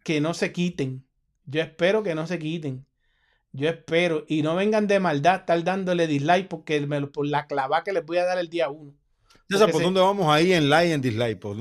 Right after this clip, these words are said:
Speaker 2: ¿hemos subido algo o estamos todavía, estamos
Speaker 1: No,
Speaker 2: flojos
Speaker 1: está
Speaker 2: todavía?
Speaker 1: parejo. Cuatro, este, cuatro dislike como siempre, que esos son los haters, haters, haters. Los haters,
Speaker 2: Que esos
Speaker 1: haters.
Speaker 2: son cuatro, son cuatro, son cuatro que
Speaker 1: Sí.
Speaker 2: no aflojan en las cupas, ¿no?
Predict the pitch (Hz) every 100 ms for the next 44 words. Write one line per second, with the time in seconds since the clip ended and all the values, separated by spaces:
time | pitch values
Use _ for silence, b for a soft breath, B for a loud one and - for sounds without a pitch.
0 | 123 98 120 170 170 170 196 190 214 214
1 | 151 120 104 143 135 123 117 131 120 -
2 | 175 220 131 117 190 180 175 190 175 170
3 | 240 240 185 165 175 180 190 185 180 180
4 | 175 165 156 165 175 196 190 175 185 196
5 | 190 180 175 240 285 226 170 156 180 175
6 | 175 139 175 190 165 196 190 170 165 202
7 | 143 139 _ _ _ _ _ - 156 135
8 | 165 196 196 135 120 110 139 131 135 123
9 | 123 127 131 151 147 120 135 170 175 170
10 | 147 156 214 175 175 151 131 - 147 127
11 | 123